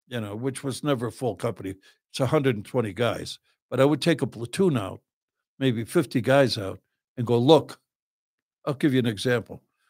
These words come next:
I take up, forg-, I forgot how many guys I had, but it was somewhere between forty and fifty. And we show up at a village, and everybody's, you know, everybody's dead, slaughtered. I'm, I'm twenty-one years old when this is going on.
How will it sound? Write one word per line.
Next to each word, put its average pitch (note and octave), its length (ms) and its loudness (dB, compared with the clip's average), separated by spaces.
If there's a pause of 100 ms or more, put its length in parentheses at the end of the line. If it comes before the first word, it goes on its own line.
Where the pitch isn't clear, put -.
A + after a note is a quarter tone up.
(180)
I C#3 120 4
take C#3+ 240 4
up, C#3+ 320 6 (160)
forg-, B2 200 -12 (120)
I D3 200 -2 (100)
forgot C3 300 0
how A2 100 -2
many G#2 160 -6
guys G2 300 -8
I F#2 80 -10
had, F#2 200 -14 (380)
but B2 100 -4
it B2+ 40 2
was B2 120 0
somewhere B2+ 300 6
between A2+ 340 -4
forty A2 360 -2
and F2+ 100 -12
fifty. G2 380 -12 (440)
And B2 100 -4
we C3+ 100 6
show D#3 220 4
up B2+ 120 2
at B2+ 80 2
a A2+ 60 0
village, F#2 540 -8 (800)
and C3+ 100 2
everybody's, C#3+ 560 2 (400)
you A#2+ 80 -16
know, A2+ 160 -16
everybody's C#3+ 460 0
dead, C3+ 340 -6
slaughtered. A#2 460 -6 (880)
I'm, C3+ 300 0 (1080)
I'm D3+ 100 -12
twenty-one F3 480 0
years C#3+ 200 -4
old D#3 260 -4
when F2 140 -12
this F#2+ 180 -16
is G#2+ 100 -10
going F#2 280 -8
on. - 140 -16